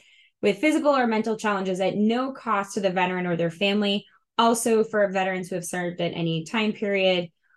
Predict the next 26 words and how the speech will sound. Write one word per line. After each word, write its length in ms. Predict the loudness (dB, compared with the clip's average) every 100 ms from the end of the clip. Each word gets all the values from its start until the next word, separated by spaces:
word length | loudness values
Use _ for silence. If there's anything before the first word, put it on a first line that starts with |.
| _ _
Um, 560 | -2 0 0 -2 -4 -10 _ _
so 220 | -8 0 2
it 120 | 2
was 140 | 2
really 240 | 4 6 6
the 120 | 4
mission 500 | 4 2 0 0 0
that, 320 | -2 -2 -6 _ _ -2
that 160 | -2
drove 260 | 2 2 4
me 80 | 2
to 100 | -2
the 140 | 0
organization. 680 | 0 0 -2 -2 -2 -2 0
There's 280 | 2 4 4
nothing 380 | 2 2 0 2
more 160 | 2
important 380 | -2 -2 -2 -2
than 140 | -4
ensuring 440 | -4 -4 -4 -2 -2
that 120 | -2
our 140 | -4
veterans 540 | -4 -2 2 2 2 -2
who 200 | -2 -2
serve 320 | 0 -2 -2
selflessly 920 | 0 2 2 2 0 0 -2 -2 -6